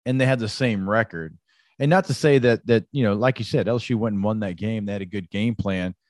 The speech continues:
But I don't think the pollsters have allowed that to take away from what Mississippi State is, which typically they don't do that. So I'm, I'm glad at least that someone is recognizing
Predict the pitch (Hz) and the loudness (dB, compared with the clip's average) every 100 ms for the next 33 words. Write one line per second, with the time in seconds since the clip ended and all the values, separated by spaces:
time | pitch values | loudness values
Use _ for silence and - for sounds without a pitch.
0 | _ _ _ - 120 110 - 127 147 143 | _ _ _ 2 4 2 0 2 2 2
1 | 131 110 - 131 135 110 120 107 98 113 | 0 0 0 0 0 -2 -2 -2 -2 -2
2 | 107 98 104 113 101 107 101 90 - 110 | -2 0 2 2 0 -2 -2 -4 -8 -8
3 | 98 - 117 107 101 107 104 92 104 101 | -4 -2 -2 -2 0 2 2 0 -4 -2
4 | 104 104 101 90 - 104 95 - 95 92 | -2 -2 -4 -6 -6 -4 -4 -2 -2 0
5 | 92 85 110 120 - 175 175 160 135 127 | -2 0 2 0 0 0 0 -2 0 0
6 | 117 101 117 110 95 - 131 131 139 139 | -2 -2 -2 -2 -4 -2 -4 -2 -6 -2
7 | 127 156 170 123 131 139 - 113 - 135 | 2 2 2 -2 -6 -6 -6 -10 -4 0
8 | 139 147 135 120 127 113 123 - 107 104 | 0 0 -2 -2 -4 -2 -2 -2 -4 -4
9 | 98 98 95 95 | -2 -4 -6 -6